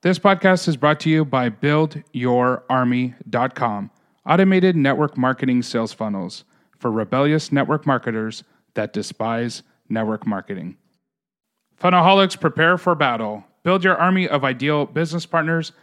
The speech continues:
and consumers. Outrank your upline without hosting a single shitty home party.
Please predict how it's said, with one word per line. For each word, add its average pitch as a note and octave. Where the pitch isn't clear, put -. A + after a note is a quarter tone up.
and G3
consumers. C#3
Outrank F3+
your F#3
upline C#3+
without C3
hosting E3
a B2
single D3+
shitty C3+
home D3
party. A2+